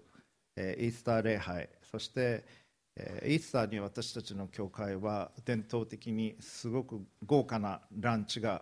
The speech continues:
あります。無料で素晴らしいランチが、えー、振る舞われますので、ケータリングサービスをお願いしていますので、えー、ぜひお友達を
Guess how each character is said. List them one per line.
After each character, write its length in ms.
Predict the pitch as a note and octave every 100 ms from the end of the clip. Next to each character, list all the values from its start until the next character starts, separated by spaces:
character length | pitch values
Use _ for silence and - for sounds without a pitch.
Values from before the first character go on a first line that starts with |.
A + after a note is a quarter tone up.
| -
あ 80 | G2+
り 80 |
ま 140 | F#2 F2
す。 160 | - _ _ -
無 160 | A2+ B2+
料 220 | B2+ A#2+
で 160 | A#2
素 180 | G#2+ G#2+
晴 80 | B2
ら 100 | C3+
し 300 | B2+ C3 G#2
い 80 | - -
ラ 160 | - G#2
ン 80 | F2
チ 160 | -
が、 220 | F#2 D#2+ - - F2+
え 120 | E2+
ー、 20 |
振 160 | - A2+
る 80 |
舞 180 | G#2 G#2
わ 60 | G2+
れ 80 | G2+
ま 160 | G2
す 120 | - F#2
の 120 | F2+
で、 280 | A2 A2 - D2 -
ケ 120 | -
ー 40 | A2
タ 120 | G#2+
リ 60 | G2+
ン 60 |
グ 80 | G2+
サ 140 | -
ー 20 | G2
ビ 140 | F2
ス 120 | -
を 140 | F#2 - - - _ _
お 40 | G#2
願 200 | F#2+ F#2
い 40 |
し 80 | F2+
て 100 | -
い 40 | F#2
ま 120 | F2+
す 160 | -
の 100 | F#2
で、 220 | F2 F2 E2+ - - _ -
え 220 | D#2+ F#2+
ー、 20 |
ぜ 120 | G#2
ひ 100 | G2
お 80 | G2
友 240 | G2 A2 G#2+
達 300 | G2 - G#2+
を 420 | G#2 G2 G#2+